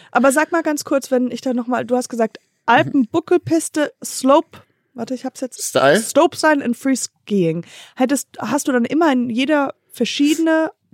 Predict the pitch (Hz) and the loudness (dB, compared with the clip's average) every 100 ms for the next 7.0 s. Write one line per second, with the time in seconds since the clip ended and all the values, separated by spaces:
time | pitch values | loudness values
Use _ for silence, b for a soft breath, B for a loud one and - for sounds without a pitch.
0 | - 285 - 240 - 320 370 349 - _ | -4 -4 -2 -4 4 4 4 0 -12 _
1 | _ _ _ _ _ 160 202 247 240 - | _ _ _ _ _ -4 -2 -2 -4 -2
2 | 262 254 269 247 - 226 254 240 - 302 | 0 2 0 -2 -6 -8 -6 -4 -2 0
3 | 392 - 262 247 - 254 240 - - 202 | 0 0 0 0 -4 -8 -4 -4 -2 0
4 | 220 220 175 165 240 - - - 220 226 | 0 -2 -2 -2 -4 -8 -4 0 2 2
5 | 208 175 180 156 - 147 240 190 - - | 2 0 -2 -2 -2 2 4 2 0 2
6 | 247 208 185 190 175 165 - 175 165 | 2 2 0 -2 -2 -2 -6 -4 -4